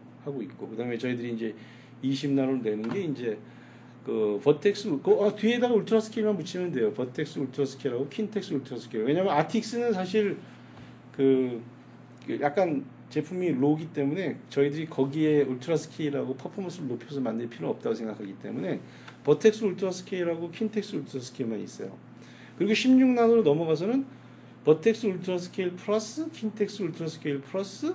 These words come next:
그다음에 엠피에스오씨. 그래서 엠피에스오씨는 이십 나노를 건너뛰고 이십 나노에서 굳이 할 필요 없다 해서 징크에서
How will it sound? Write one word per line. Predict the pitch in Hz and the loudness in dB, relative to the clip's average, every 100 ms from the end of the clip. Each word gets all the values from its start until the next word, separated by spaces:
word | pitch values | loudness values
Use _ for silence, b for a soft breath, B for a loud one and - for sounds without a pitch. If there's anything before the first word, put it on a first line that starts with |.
| - - | -6 0
그다음에 | 147 143 139 | 2 2 0
엠피에스오씨. | 151 156 156 110 - 98 - - - - - - - - - | -2 0 -2 -2 -4 -10 -12 -16 -16 -20 -20 -20 -20 -20 -4
그래서 | 151 156 165 | 0 4 4
엠피에스오씨는 | 185 262 233 226 - 226 | 6 4 4 2 0 0
이십 | 170 143 165 | 0 -2 -2
나노를 | 160 156 160 | 0 0 0
건너뛰고 | 123 120 131 - 147 131 143 - - 135 | 0 -2 -2 -6 -6 -2 -2 -4 -16 -12
이십 | 139 | -4
나노에서 | 127 127 131 | -2 -2 -8
굳이 | 120 131 | -6 -4
할 | 139 135 | -4 -6
필요 | 170 | -6
없다 | 120 - 113 | -6 -6 -8
해서 | 110 127 170 B B B B B B - | -4 -4 -6 B B B B B B -20
징크에서 | - 151 160 165 139 131 196 | -4 -2 -2 2 2 2 -2